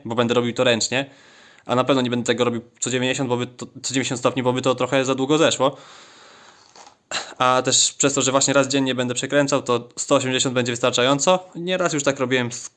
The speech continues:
kurzymi czy innymi takie, takimi jajkami, to się sprawdzało.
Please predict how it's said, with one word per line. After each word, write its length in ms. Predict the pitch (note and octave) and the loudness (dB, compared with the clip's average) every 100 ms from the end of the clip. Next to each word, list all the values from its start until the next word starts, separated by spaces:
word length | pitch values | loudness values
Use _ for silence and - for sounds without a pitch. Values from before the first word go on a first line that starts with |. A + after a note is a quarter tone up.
| _ - | _ -8
kurzymi 400 | B2 B2 C3+ B2+ | -2 0 0 0
czy 500 | B2 A#2 A#2 A2+ A2 - - - B2+ | -2 -2 -2 -2 -6 -14 -20 -10 -6
innymi 320 | B2+ B2+ B2 | -2 -2 -4
takie, 400 | A#2 C3 B2 - | -4 -2 -2 -2
takimi 320 | B2 B2 C3 | -6 -4 -2
jajkami, 340 | B2 C3+ C3 | 0 0 -2
to 60 | B2 | -2
się 120 | C3 | -6
sprawdzało. 560 | - C3 B2+ C3+ C3+ | -4 -4 0 2 2